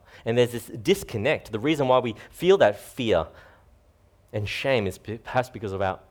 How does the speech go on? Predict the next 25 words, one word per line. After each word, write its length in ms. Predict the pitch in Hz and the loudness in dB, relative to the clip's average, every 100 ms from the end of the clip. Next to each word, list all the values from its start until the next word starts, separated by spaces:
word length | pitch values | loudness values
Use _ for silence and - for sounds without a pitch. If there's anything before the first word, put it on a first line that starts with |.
| - | -2
unbelief 840 | 107 104 95 85 131 - - - _ _ - | -2 0 -6 -8 -10 -10 -20 -20 _ _ -18
of 100 | - | -10
who 180 | 90 | -8
God 240 | 82 76 73 | -6 -10 -10
is. 260 | 80 - - _ _ _ _ _ _ _ _ - | -18 -20 -20 _ _ _ _ _ _ _ _ -8
Just 180 | 123 110 | -8 -2
maybe 300 | 120 156 120 | 0 0 -2
we 160 | 101 | -4
haven't 320 | 120 117 113 - - | -2 -2 -4 -10 -14
quite 300 | - 127 123 | -6 -6 -4
got 120 | 117 | -4
a 60 | 101 | -4
grip 200 | 117 117 | -8 -8
of 220 | 95 - _ | -10 -12 _
how 240 | - 131 127 | -8 -2 -2
great 380 | 95 117 131 131 | 0 0 0 -4
the 80 | |
salvation 680 | - 110 98 92 120 123 110 | -6 -2 0 2 2 0 -8
is 220 | 131 135 | -8 -4
that 140 | 101 - | -4 -6
Jesus 300 | 113 104 95 | -8 -8 -10
has 140 | 101 | -12
secured 320 | - - 104 | -12 -10 -8
for 120 | |
us. 60 | - | -6